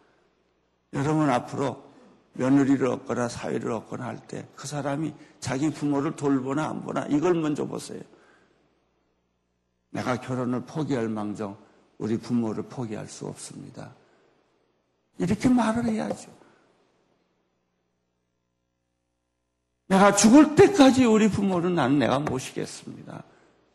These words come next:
이런 마음이 있어야 정신이 바로 베끼는 거고 우리 사회가 그런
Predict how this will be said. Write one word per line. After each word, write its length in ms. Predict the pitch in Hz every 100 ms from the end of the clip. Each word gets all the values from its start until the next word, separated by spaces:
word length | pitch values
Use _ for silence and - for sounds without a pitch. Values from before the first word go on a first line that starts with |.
| _ _ _ _
이런 280 | 196 277 294
마음이 1080 | 233 233 254 247 233 269 277 - - - - _ _ _ _ _
있어야 720 | - - 233 202 214 190 - - - - _ _ _
정신이 480 | - 160 135 147 156
바로 260 | 143 110 120
베끼는 460 | 117 - 117 110
거고 500 | 104 104 - 135 - - _ _
우리 260 | 127 143 175
사회가 720 | - 139 117 101 139 113 - - _ _ _ _ _ _ _ _ _ _ _ _ _ _ -
그런 420 | 127 135 117 -